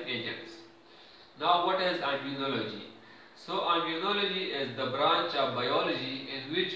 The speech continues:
we study about the immunity system. Now what is immunity system? So a system which is responsible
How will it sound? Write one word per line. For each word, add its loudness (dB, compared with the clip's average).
we -2
study -4
about 2
the -4
immunity -8
system. -8
Now 6
what 2
is 2
immunity -2
system? -4
So 0
a 2
system -4
which -6
is -2
responsible -2